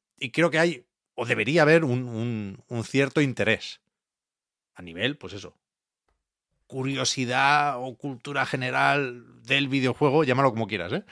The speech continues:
Pero, pero <laughs> lo que me llega es que, es que no, que no estamos ahí. A pesar de lo que dicen los números y algunos premios, ayer Apple, eh, votó, o, o, o coronó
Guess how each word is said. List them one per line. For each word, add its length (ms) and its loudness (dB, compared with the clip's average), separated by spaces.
Pero, 640 8
pero 460 2
<laughs> 300 -18
lo 140 -2
que 80 -2
me 160 -2
llega 440 4
es 180 2
que, 240 0
es 100 -2
que 120 2
no, 160 0
que 100 -6
no 60 -2
estamos 260 -2
ahí. 180 -4
A 80 -8
pesar 300 2
de 80 0
lo 80 0
que 80 -2
dicen 240 -2
los 120 -4
números 360 0
y 80 -2
algunos 360 2
premios, 500 -2
ayer 400 -4
Apple, 360 0
eh, 320 -8
votó, 560 0
o, 80 -14
o, 100 -14
o 200 -10
coronó 480 -4